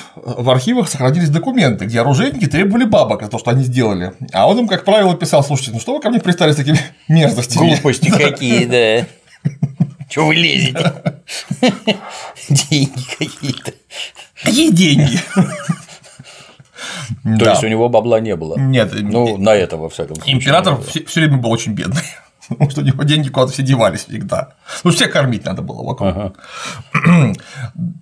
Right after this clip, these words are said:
Speaker 1: Да, и, конечно, у императора не было возможности просто разобраться с этими самыми подонками из Шмалькальденского союза, вообще ни, ни малейшей, потому что он занимался турками и французами.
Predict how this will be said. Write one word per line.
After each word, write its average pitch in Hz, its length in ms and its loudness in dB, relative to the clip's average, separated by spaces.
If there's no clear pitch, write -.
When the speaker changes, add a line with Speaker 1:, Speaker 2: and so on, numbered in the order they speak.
Speaker 1:
Да, 131 560 4
и, 247 260 -4
конечно, 156 640 0
у 139 120 4
императора 127 460 0
не 127 120 -2
было 117 220 -2
возможности 135 640 4
просто 123 320 -2
разобраться 104 500 2
с - 60 -8
этими 107 200 -8
самыми 107 280 -2
подонками 110 720 -2
из 107 400 -8
Шмалькальденского 101 720 -2
союза, 98 380 -4
вообще - 180 -10
ни, 127 160 4
ни 127 260 2
малейшей, 147 600 2
потому - 180 -12
что 113 120 -6
он 117 80 -2
занимался 107 640 0
турками 156 380 2
и 110 40 -2
французами. 123 680 0